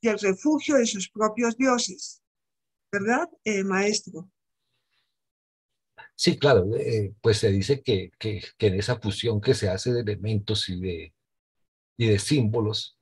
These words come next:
Speaker 2: pues en muchas de las iglesias, como se encontró en el caso de Oicatá, como está en el caso de la pintura mural, que aún, pues, está por pon-, pues,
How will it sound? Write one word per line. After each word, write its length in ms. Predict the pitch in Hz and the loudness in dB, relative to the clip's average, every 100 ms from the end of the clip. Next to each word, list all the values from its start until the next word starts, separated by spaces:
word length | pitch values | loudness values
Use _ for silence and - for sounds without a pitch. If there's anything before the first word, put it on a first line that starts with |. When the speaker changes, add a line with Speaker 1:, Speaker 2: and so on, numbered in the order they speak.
| _ _ _ | _ _ _
Speaker 2:
pues 200 | - 104 | -2 0
en 100 | 107 | 0
muchas 360 | 101 107 131 - | 0 0 -2 0
de 100 | 123 | 0
las 180 | 107 104 | 0 -2
iglesias, 520 | 92 110 104 113 - | 0 2 2 -2 -4
como 640 | - 113 104 98 90 85 87 | -4 -2 0 -2 -4 -10 -10
se 140 | - | -2
encontró 400 | 101 98 101 98 | -2 0 -2 -2
en 80 | 107 | -2
el 140 | 110 | -2
caso 260 | - 110 123 | -2 -2 0
de 100 | 113 | 0
Oicatá, 540 | 113 107 120 104 101 | 0 0 -2 0 -2
como 240 | 101 117 101 | -2 -6 -6
está 320 | 98 107 107 | -4 -4 -2
en 80 | 110 | -2
el 160 | 101 | -4
caso 340 | - 98 95 113 | -2 -4 0 0
de 80 | 104 | 0
la 120 | 92 | -2
pintura 720 | 95 87 101 104 110 98 - 101 | -6 -6 -2 0 2 0 -6 -8
mural, 500 | 107 104 98 104 101 - _ _ _ _ _ | 0 2 4 2 -2 -8 _ _ _ _ _
que 160 | - 117 | 0 2
aún, 500 | 98 104 110 98 80 _ _ _ _ _ _ _ _ _ _ _ _ | 4 2 0 -4 -10 _ _ _ _ _ _ _ _ _ _ _ _
pues, 200 | 104 104 | 0 2
está 200 | 98 104 | 0 2
por 200 | 117 107 | 2 2
pon-, 340 | 101 92 92 | -2 -6 -6
pues, 540 | - 101 - - - | 0 0 -2 -14 -20